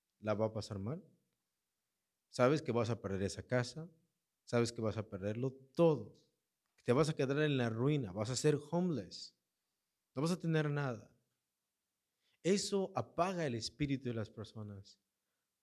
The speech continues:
y comienzan problemas, ¿sí o no? Pero escucha, pon atención.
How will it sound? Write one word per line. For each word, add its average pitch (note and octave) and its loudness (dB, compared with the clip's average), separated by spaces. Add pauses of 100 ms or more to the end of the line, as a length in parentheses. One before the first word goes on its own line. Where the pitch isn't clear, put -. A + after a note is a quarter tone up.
(500)
y B2 -8
comienzan D3 0
problemas, G#2+ -6
¿sí A#2+ -4
o A2 2
no? F#2+ -8 (340)
Pero C#3 0
escucha, F3 0 (100)
pon D#3 2
atención. D#3+ -2